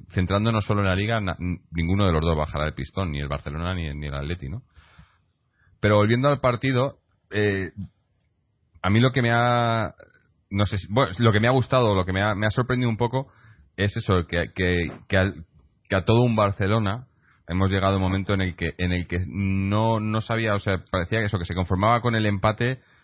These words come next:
que no sabía si, si atacar, porque sabía que si atacaba nos po-, le podíamos pillar en la contra y el empate no era más resultado. Y, y estamos hablando de eso del Barcelona, ¿no? Y, y segundo, que, que también, eh,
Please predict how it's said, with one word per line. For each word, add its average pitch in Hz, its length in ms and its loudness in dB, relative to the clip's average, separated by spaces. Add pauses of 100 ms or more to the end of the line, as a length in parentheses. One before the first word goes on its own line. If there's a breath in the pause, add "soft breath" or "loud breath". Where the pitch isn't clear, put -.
(180 soft breath)
que 92 80 0
no 98 80 2
sabía 110 420 2
si, 101 400 -2
si 95 160 -6
atacar, 101 580 0
porque 92 220 -6
sabía 95 260 -2
que 85 80 -8
si 92 100 -6
atacaba 98 440 0
nos 101 140 -2
po-, - 100 -6
le 90 140 -2
podíamos 95 280 0
pillar 98 260 0
en 95 120 -2
la 90 100 0
contra 110 480 -2 (580 soft breath)
y 90 180 2
el 87 80 4
empate 95 760 2
no 95 120 0
era 95 120 2
más 92 160 0
resultado. 98 600 -4 (1120 soft breath)
Y, 95 460 0
y 87 140 -8
estamos 92 340 -2
hablando 104 220 2
de 117 40 0
eso 101 140 -2
del 82 100 0
Barcelona, 82 500 -2
¿no? 110 200 0
Y, 110 160 2
y 104 220 0
segundo, 110 340 0
que, 120 180 -4
que 101 100 -2
también, 101 460 -2
eh, 76 140 -18